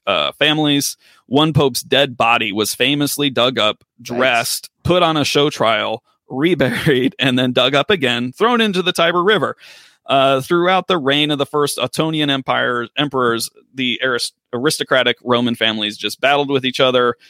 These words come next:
Speaker 1: The whole, Holy Roman Emperor and a growing movement of church leaders now coming in from the outside who pushed for reform.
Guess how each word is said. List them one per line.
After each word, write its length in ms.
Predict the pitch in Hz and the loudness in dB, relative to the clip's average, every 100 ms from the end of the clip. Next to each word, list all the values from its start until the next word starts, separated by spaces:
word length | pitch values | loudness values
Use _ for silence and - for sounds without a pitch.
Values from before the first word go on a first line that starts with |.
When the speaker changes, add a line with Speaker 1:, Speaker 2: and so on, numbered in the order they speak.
| _ _ | _ _
Speaker 1:
The 80 | 117 | -4
whole, 300 | 120 147 147 - | 2 2 2 2
Holy 280 | 160 160 | 2 4
Roman 260 | 143 131 123 | 4 2 0
Emperor 480 | 117 123 113 110 - | -4 -2 -2 -2 -4
and 180 | 127 117 | -4 -4
a 40 | 110 | -4
growing 360 | 120 123 120 | -2 0 0
movement 280 | 113 110 110 | -2 -4 -4
of 100 | 107 | -2
church 300 | - 226 - | 0 0 0
leaders 380 | 123 110 107 113 | 0 0 -2 -2
now 180 | 110 107 | -2 -2
coming 320 | 117 110 107 | -4 -4 -4
in 140 | 107 | -4
from 160 | 107 107 | -6 -2
the 80 | 131 | 2
outside 640 | 165 - 120 110 110 107 | 2 2 0 0 0 0
who 100 | 117 | -4
pushed 300 | - 82 - | -2 -4 -2
for 160 | 101 | -4
reform. 400 | 92 98 123 - | -6 -4 -4 -6